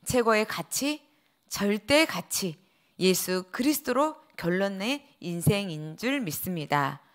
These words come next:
결론 난 인생은 생명을 걸 수 있습니다. 우리의 열정과 우리의 노력이 아닙니다. 주님을 사랑하면 생명을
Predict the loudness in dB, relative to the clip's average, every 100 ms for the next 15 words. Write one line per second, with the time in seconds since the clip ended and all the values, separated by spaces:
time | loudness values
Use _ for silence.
0 | _ _ _ _ 4 6 8 8 8 8
1 | 8 4 2 0 2 0 -2 -8 -4 -2
2 | -2 -2 0 0 -2 -6 _ _ -2 -2
3 | -2 -4 -4 -6 _ -10 -10 -6 -6 -4
4 | -4 -4 -6 _ _ _ _ _ _ _
5 | _ 0 4 6 6 8 4 6 4 4
6 | 6 6 6 2 -12 _ -6 0 4 4
7 | 2 2 4 4 6 6 4 0 -2 -4
8 | -4 -6 -8 -4 -4 -4 -12 _ _ _
9 | _ 0 4 6 4 6 4 2 -2 _
10 | -4 0 2 4 4 6 4 0 -4 -4
11 | _ _ _ _ 0 2 2 -2 -2 -2
12 | -4